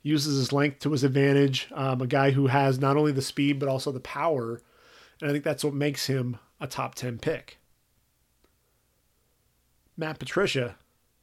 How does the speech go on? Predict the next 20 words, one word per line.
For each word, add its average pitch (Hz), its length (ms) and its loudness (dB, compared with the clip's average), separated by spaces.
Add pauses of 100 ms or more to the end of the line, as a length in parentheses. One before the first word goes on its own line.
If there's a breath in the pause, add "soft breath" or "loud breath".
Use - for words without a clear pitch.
(800)
you 147 120 -2
got 170 160 0
one 156 220 2
pass 143 280 4
rusher, 131 480 2 (460 soft breath)
get 151 200 -6
the 175 120 4
other 160 160 4
guy. 117 380 -2 (1080)
Talk 196 220 0
to 175 80 -8
Vance 170 260 -2
Joseph 147 480 2
about 131 320 2
having 135 380 2
Bradley 143 400 4
Chubb 135 480 2 (1900)
and 160 280 0
Von 139 260 4
Miller. 127 400 0